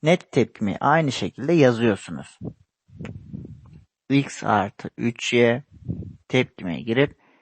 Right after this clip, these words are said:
T'yi oluşturuyor. Verilen ara basamağı ise ters çevirip altına yazıyorsunuz. T, Z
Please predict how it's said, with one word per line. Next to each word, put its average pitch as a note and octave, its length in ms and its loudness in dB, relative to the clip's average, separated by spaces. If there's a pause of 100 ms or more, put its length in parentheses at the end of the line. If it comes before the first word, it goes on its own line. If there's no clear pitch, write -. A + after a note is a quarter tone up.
(260)
T'yi C3 260 6
oluşturuyor. - 440 -4 (680)
Verilen B2+ 500 4
ara C3+ 280 4
basamağı A2 420 0
ise E3+ 160 -8
ters C3+ 320 2
çevirip C3+ 340 -2
altına C3+ 340 2
yazıyorsunuz. F2 540 -8 (800)
T, A#2 380 -2 (1300)
Z G2+ 260 -8